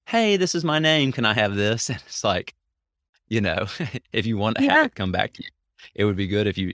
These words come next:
Speaker 1: knew something about them, or, like, or you knew how they like to be reached out to. Is it in Confluence? Is it in Jira? Is it in Slack? Is it in Google
Speaker 2: Yeah.
Speaker 1: Chat?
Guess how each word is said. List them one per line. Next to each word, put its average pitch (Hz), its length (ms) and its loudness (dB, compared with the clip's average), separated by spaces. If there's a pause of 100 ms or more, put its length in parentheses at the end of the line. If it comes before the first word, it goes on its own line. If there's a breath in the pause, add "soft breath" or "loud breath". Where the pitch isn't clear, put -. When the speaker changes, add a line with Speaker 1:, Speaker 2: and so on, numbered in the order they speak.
Speaker 1:
knew 98 180 0
something 92 320 -4
about 90 280 -2
them, 85 260 -4
or, 85 180 -8 (300)
like, 92 200 -2
or 131 120 4
you 123 120 4
knew 123 180 0
how 120 180 0
they 95 120 2
like 92 200 0
to 92 60 -4
be 90 120 -2
reached 90 240 -4
out 90 200 -2
to. 80 320 -6
Is 71 120 -10
it 76 100 -10
in 98 100 -8
Confluence? 98 680 -8
Is 80 120 -8
it 87 80 -4
in 143 80 -4
Jira? 120 500 -4
Is 95 120 -2
it 185 140 0
in 147 80 -6
Slack? 82 460 -6
Is 90 180 -6
it 113 100 -6
in 110 120 -4
Google 95 320 -2
Speaker 2:
Yeah. 311 380 0
Speaker 1:
Chat? - 320 -18